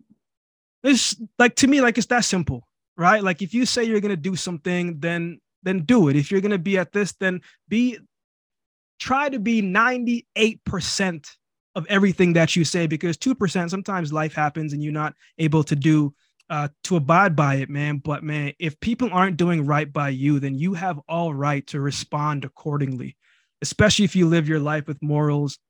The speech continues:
values, right? So that's how I think about it, man. There are times when you have to speak up for yourself because people will treat you any type of way.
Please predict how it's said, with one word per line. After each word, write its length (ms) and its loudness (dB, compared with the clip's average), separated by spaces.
values, 680 0
right? 320 -8
So 380 -6
that's 340 4
how 260 2
I 140 2
think 280 -6
about 320 -4
it, 100 -10
man. 340 -4
There 180 -2
are 120 0
times 340 -2
when 160 -4
you 100 -4
have 300 -2
to 100 -6
speak 320 -4
up 120 -2
for 120 -8
yourself 480 -2
because 380 -4
people 280 4
will 120 8
treat 400 2
you 200 -2
any 240 -2
type 320 -6
of 80 -2
way. 340 0